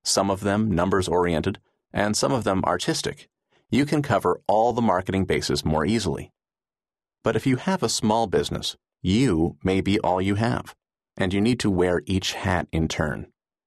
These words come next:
At least you never get bored as you tackle the varied challenges of marketing.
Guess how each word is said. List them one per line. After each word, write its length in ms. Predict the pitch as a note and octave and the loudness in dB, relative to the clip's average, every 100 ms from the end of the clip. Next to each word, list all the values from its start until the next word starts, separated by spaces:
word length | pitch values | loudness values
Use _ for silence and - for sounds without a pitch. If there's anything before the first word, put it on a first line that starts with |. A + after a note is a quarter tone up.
| _ _ | _ _
At 120 | - D3+ | -4 0
least 300 | F3+ - C#3 | 0 0 0
you 80 | |
never 240 | A#2 A2 A2 | 2 2 0
get 220 | A#2 G2 | -2 0
bored 400 | A2 A#2+ D2+ F#2 - | 2 2 0 -4 -6
as 140 | D2+ | -2
you 80 | D#2 | -2
tackle 460 | - B2 A#2+ D2+ D2+ | -2 -2 0 0 0
the 100 | E2+ | -2
varied 420 | E2 G2 A#2+ A2+ | 0 0 0 -2
challenges 600 | - A#2+ A#2 C2+ - - | -2 -2 -2 -4 -4 -6
of 200 | - - | -4 -2
marketing. 500 | E2 D2+ D2 C#2+ - | -2 -2 -4 -10 -12